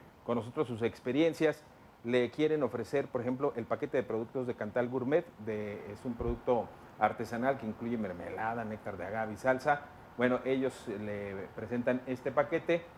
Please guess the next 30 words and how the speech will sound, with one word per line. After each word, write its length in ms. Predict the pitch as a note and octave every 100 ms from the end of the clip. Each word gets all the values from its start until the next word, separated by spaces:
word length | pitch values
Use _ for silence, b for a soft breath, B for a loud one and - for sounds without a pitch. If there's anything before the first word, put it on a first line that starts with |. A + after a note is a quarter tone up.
| - -
con 100 | A#2+
mucho 240 | C3 B2+
gusto 240 | B2 B2
puede 180 | B2 A#2+
participar 640 | A2+ - F2 - A2+ A2+ -
a 80 | G#2
través 280 | G#2+ G#2+ G#2
de 60 |
nuestro 240 | G#2 - G#2
número 220 | G#2 G#2
telefónico. 560 | G2 F#2+ G2 G2 - - B B -
También 340 | A#2+ C3+ E3 D#3+
tenemos, 480 | C3+ D3 D3+ -
eh, 180 | B2+ A2+
los 220 | G#2+ G#2+
productos 560 | - A2 A#2 - C#3+ B2
de 140 | A#2
Stevia 300 | - C3+ C3
Gold 260 | A#2+ B2+ B2+
de 160 | A#2 A2+
Carla 320 | A#2+ B2 B2+
Aparicio, 540 | A#2+ C#3 - - G3 A3 - -
que, 220 | G#2+ G2+
bueno, 280 | G2 A2 A2+
pues, 160 | G2+ A#2
es 100 | A2+
un 100 | A2+
proyecto 480 | A2+ A#2+ A#2+ B2+
que 80 | A2+
comenzó 520 | - G#2+ G#2+ - C3